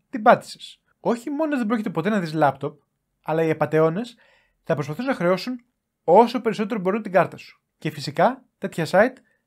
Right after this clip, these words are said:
δεν έχουν ποτέ PayPal ή κάποια άλλη ασφαλή μέθοδο πληρωμής. Υποτίθεται πως οι τράπεζες έχουν δικλείδες ασφαλείας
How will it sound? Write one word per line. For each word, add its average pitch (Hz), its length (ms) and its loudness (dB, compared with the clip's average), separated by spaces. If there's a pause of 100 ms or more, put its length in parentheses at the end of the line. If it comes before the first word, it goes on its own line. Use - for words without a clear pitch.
(160)
δεν 196 220 0
έχουν 208 140 0
ποτέ 208 340 0
PayPal 147 440 0 (180)
ή - 80 -20
κάποια 175 340 2
άλλη 160 140 2
ασφαλή 156 300 -2
μέθοδο 143 260 -4
πληρωμής. 127 580 -10 (100)
Υποτίθεται 151 520 -6
πως - 200 -8
οι 170 60 -10
τράπεζες 147 680 -2 (180)
έχουν 240 280 -6
δικλείδες 220 360 -2
ασφαλείας 165 720 -4